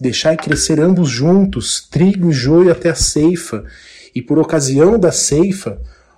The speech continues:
ou seja, por ocasião da transição, direi aos ceifeiros, "Colhei primeiro o joio e atai-o em molhos para o queimar." São os espíritos que estão sendo convidados a se retirar da terra. Mas o trigo, ajuntai-o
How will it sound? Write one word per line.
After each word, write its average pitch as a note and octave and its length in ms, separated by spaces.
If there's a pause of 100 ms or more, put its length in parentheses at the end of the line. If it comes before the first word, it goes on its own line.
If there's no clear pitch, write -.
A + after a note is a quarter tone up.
(100)
ou C3+ 100
seja, B2+ 320
por C3+ 160
ocasião C#3 500
da D#3+ 120
transição, D#3+ 1000 (320)
direi C#3 400
aos D#3+ 140
ceifeiros, C#3+ 800
"Colhei C#3+ 480
primeiro D3+ 440
o B2+ 60
joio C3 560
e C3+ 120
atai-o D3 500
em D3+ 80
molhos C3+ 800 (240)
para C#3 160
o - 20
queimar." C3 540 (420)
São D3+ 180
os E3 120
espíritos G#3 840
que C#3+ 120
estão - 300
sendo D3+ 300
convidados C#3 1200
a C3 100
se - 180
retirar A2+ 480
da G#2 100
terra. G2 500 (520)
Mas C3 240
o B2+ 80
trigo, C#3+ 680
ajuntai-o B2 840